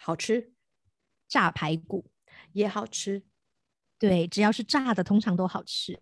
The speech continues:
Speaker 2: <laughs>
Speaker 1: 对，我都喜欢。
Speaker 2: 嗯，对。那便当店里可能有炸的，还有卤的、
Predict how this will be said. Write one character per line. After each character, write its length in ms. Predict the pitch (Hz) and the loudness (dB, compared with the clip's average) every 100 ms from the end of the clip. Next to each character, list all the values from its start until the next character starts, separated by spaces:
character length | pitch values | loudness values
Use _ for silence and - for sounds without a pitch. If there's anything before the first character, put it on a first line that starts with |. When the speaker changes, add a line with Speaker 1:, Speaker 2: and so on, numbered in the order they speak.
| - | 4
Speaker 2:
<laughs> 320 | 233 - - | 4 4 2
Speaker 1:
对， 300 | 220 180 - _ _ _ _ | 2 2 -6 _ _ _ _
我 100 | 202 | -2
都 140 | 214 311 | 2 2
喜 240 | - - | 0 -4
欢。 240 | - 151 196 233 | -2 -2 -2 -2
Speaker 2:
嗯， 200 | 214 190 - - _ - - - 214 | -2 -2 -8 -20 _ -20 -20 -18 -8
对。 360 | - 190 175 320 - - - - | -2 -2 -2 -8 -14 -14 -12 0
那 160 | 262 | 2
便 220 | 254 330 302 | 4 6 6
当 160 | 311 | 6
店 180 | 302 254 | 6 4
里 120 | 202 | 4
可 100 | 208 | 4
能 160 | 185 180 | 6 6
有 160 | 175 | 6
炸 420 | 160 - 285 233 185 | 2 0 2 2 2
的， 160 | 175 | 0
还 220 | - 190 | -2 0
有 160 | 185 202 | 4 4
卤 340 | 214 226 165 175 | 4 2 0 -2
的、 320 | 220 254 | -2 0